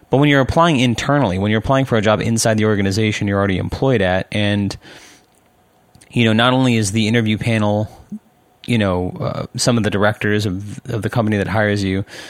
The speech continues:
sometimes your peers, they'll have, like, not, they'll have, like, a peer sort of sit in on the job interview process. And so when it doesn't go well, it fucking sucks. And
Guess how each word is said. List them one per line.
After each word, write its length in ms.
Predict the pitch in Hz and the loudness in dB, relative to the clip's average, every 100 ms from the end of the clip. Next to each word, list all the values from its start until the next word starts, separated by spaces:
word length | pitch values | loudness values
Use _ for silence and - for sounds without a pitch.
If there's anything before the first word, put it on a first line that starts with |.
| - - - | -20 -20 -8
sometimes 480 | - 156 160 139 120 | -2 0 2 2 0
your 100 | 101 | -2
peers, 540 | - 135 90 - - | 0 2 0 -4 -4
they'll 160 | 107 107 | 0 2
have, 160 | 110 | 2
like, 100 | 104 | 0
not, 300 | 101 104 110 | 0 0 2
they'll 100 | 107 | 2
have, 200 | 104 113 | 2 2
like, 100 | 104 | 0
a 60 | 104 | -4
peer 500 | - 127 113 95 - | -4 -2 0 0 -2
sort 200 | - 98 | -2 -2
of 60 | |
sit 220 | - 117 101 | 0 -2 0
in 100 | 98 | 0
on 120 | 95 | 0
the 60 | |
job 240 | 92 98 95 | 2 2 2
interview 240 | 92 92 | 0 -2
process. 640 | - 98 - - - - - - - - - - - - - _ _ _ - | -2 -2 -2 -4 -6 -8 -10 -20 -20 -18 -20 -20 -20 -20 -20 _ _ _ -6
And 100 | 139 | 0
so 140 | 180 | 2
when 80 | 170 | 4
it 80 | 147 | 4
doesn't 260 | 143 131 117 | 4 2 4
go 200 | 147 170 | 4 4
well, 340 | 107 87 85 | 4 2 0
it 180 | 113 - | -2 0
fucking 360 | 131 117 101 | 0 0 -2
sucks. 540 | - 107 87 - - - - - | 0 0 -2 -4 -8 -8 -10 -2
And 480 | 123 123 123 120 | 0 2 2 0